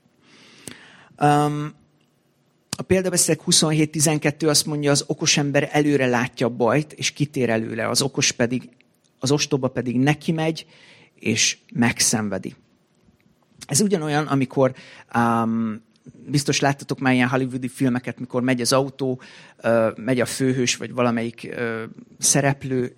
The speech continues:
az autóval így, így a szakadék felé rohan. E-, ez a kép van bennem, hogy így, így rohan a szakadék felé. És tudjátok, sokszor van ilyen, amikor emberek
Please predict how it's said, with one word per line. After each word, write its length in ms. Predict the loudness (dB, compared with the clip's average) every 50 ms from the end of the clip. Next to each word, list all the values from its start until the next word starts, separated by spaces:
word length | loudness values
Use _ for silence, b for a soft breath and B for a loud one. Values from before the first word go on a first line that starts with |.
| -18 -10
az 100 | -4 0
autóval 520 | 2 2 2 0 -2 -6 -4 -2 0 0 0
így, 300 | -2 -6 -8 -12 -14 -14
így 160 | -8 -4 -2
a 220 | 0 0 0 0 0
szakadék 540 | 2 4 4 2 2 -2 -4 -4 -4 -6 -8
felé 320 | -6 -2 -2 0 0 0
rohan. 420 | 0 -2 -4 -4 -8 -8 -8 -10 -14 _ _ b b b b b b b b b b b b b
E-, 200 | b 0 0 2 2
ez 120 | 0 0
a 80 | 0 -2
kép 500 | -2 0 0 0 0 0 -2 _ -14 -16 -16 _ -20 -16 -2
van 260 | 0 2 2 2 2
bennem, 420 | 2 0 0 0 -2 -2 -2 -2
hogy 180 | -4 -6 -6 -8
így, 180 | -10 -10 -10
így 320 | -12 -12 -12 -14 -14 -12 -6
rohan 280 | -4 -4 -4 -2 -4 -2
a 60 | -2
szakadék 460 | -2 -2 -2 -2 -4 -6 -6 -8 -8
felé. 200 | -8 -8 -6 -4
És 140 | -4 -4 -4
tudjátok, 440 | -4 0 0 0 0 0 -4 -6 -6 B B B B B B B
sokszor 580 | -6 -2 -2 0 2 2 2 4 2 2 2
van 160 | 0 0 0
ilyen, 400 | 0 -2 -4 -8 -8 -8 -10 -12 -12 _
amikor 500 | -6 -6 -6 -6 -4 -2 -2 -2 -2 -2
emberek 720 | -2 -2 -2 -2 -2 -2 0 0 0 -2 -2 -8 -16 -20